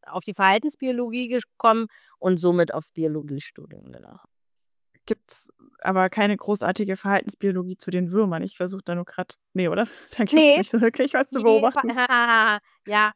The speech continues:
Speaker 1: äh, das, äh, das habe, äh, das meinte ich vorhin, äh, dass ich das Glück hatte, dass Carsten Müller an die Uni kam und, äh, so,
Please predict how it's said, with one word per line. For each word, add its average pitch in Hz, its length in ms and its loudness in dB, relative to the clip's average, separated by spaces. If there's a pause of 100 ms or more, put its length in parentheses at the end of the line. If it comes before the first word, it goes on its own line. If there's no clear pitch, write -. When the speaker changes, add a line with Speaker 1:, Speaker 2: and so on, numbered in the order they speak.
(200)
Speaker 1:
äh, 226 260 0
das, 240 180 -6
äh, 233 260 -2
das 220 160 -10
habe, 254 240 -4
äh, 202 160 -10
das 220 160 -12
meinte 233 220 -2
ich - 100 -12
vorhin, 233 680 -2
äh, 208 260 -6
dass 208 200 -10
ich 214 120 -12
das - 140 -14
Glück 233 220 -4
hatte, 214 220 0
dass 202 220 -4
Carsten 208 360 -2
Müller 226 220 4
an 196 140 -4
die 196 120 -6
Uni 190 440 -8
kam 180 440 -2 (420)
und, 196 340 0 (120)
äh, 180 120 -6
so, 180 120 -10